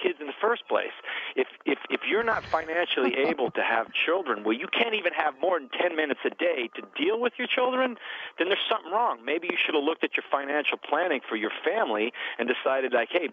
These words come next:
Speaker 1: instead of having the third or fourth kid, w-, what's the use of having that if you ca-, if you're gonna be, you know, you're gonna be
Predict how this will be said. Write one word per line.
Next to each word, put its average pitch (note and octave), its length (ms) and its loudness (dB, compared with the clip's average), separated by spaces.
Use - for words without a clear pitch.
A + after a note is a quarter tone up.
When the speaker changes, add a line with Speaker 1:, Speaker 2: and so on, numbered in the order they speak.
Speaker 1:
instead F#3 280 0
of F#3 80 -4
having D3+ 340 2
the A#2+ 100 2
third E3+ 240 2
or B2+ 60 2
fourth B2+ 220 2
kid, C3 360 2
w-, D#3 720 -4
what's E3+ 280 2
the E3 60 0
use D#3 320 -2
of - 80 -2
having F3 380 2
that C#3 140 2
if B2 120 0
you B2+ 100 -6
ca-, - 240 -4
if C#3+ 240 2
you're C#3 120 0
gonna C#3 240 0
be, C3 260 -2
you D3 100 0
know, A#2+ 220 4
you're C3+ 300 -2
gonna C#3 160 2
be B2 260 -2